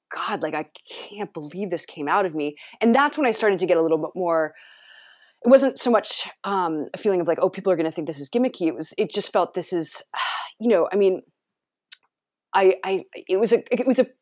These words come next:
peculiar experience of sort of, you know, I had written a book about my actual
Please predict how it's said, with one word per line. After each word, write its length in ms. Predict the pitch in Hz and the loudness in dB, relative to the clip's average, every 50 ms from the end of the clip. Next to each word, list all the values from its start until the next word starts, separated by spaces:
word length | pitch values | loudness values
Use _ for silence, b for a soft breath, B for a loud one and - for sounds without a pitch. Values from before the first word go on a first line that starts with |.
| _ _ | _ _
peculiar 800 | - 247 - - - - - - 277 302 320 330 339 311 320 302 | -4 -4 -4 -6 -8 -8 -2 2 4 6 6 6 6 6 4 4
experience 680 | 247 240 - - - 240 226 220 214 214 202 - - | 2 0 -2 -2 2 2 4 4 4 2 0 -2 -4
of 80 | 202 185 | -8 -4
sort 180 | - - 208 202 | 0 2 4 4
of, 180 | 196 180 - B B B B B B B - | 4 4 0 B B B B B B B 0
you 60 | 220 | 2
know, 80 | 226 190 | 4 4
I 100 | 160 180 | 4 4
had 180 | 226 214 202 190 | 2 2 2 2
written 180 | 269 - - 247 | 2 2 2 0
a 40 | |
book 320 | 202 - - 220 208 208 - | -2 0 0 0 0 0 0
about 220 | 180 175 185 165 | 0 2 2 2
my 140 | 175 165 - - | 2 0 0 0
actual 640 | 180 180 - - - - 185 175 170 156 147 - | -2 -2 -2 -6 -2 0 2 4 4 2 0 -6